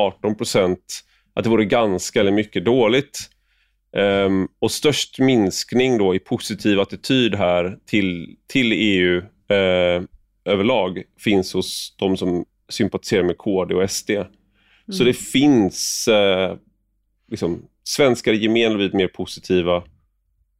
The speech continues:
Speaker 1: men de väljarna som de riktar sig till kanske faktiskt tilltalas av det här.
Speaker 2: Ja.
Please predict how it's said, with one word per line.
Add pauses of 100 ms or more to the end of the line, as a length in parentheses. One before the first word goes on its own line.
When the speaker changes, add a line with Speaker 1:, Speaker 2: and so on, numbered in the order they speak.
(120)
Speaker 1:
men (260)
de
väljarna
som
de
riktar
sig
till (880)
kanske
faktiskt
tilltalas
av
det
här. (600)
Speaker 2:
Ja.